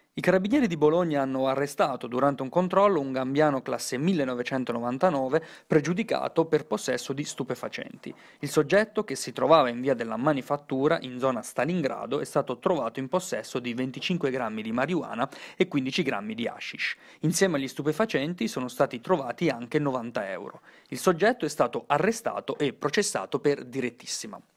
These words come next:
Cambiamo argomento e parliamo di maltrattamenti in famiglia, perché i carabinieri hanno denunciato a Malalbergo una signora classe millenovecentocinquanta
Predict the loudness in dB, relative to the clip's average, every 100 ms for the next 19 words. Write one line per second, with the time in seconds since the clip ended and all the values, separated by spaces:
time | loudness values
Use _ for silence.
0 | _ 4 6 8 6 4 0 0 0 -2
1 | 2 2 4 2 0 -2 0 0 0 0
2 | 0 0 -2 -4 -2 -2 0 2 0 0
3 | -4 -2 0 2 0 0 0 2 2 0
4 | -2 -2 0 0 -2 -2 -4 -2 0 2
5 | 2 2 2 2 2 0 0 0 -4 -2
6 | -2 2 2 0 -4 -6 -6 -2 0 0
7 | -4 -6 -4 -4 -4 -6 -4 -4 -6 -2
8 | -4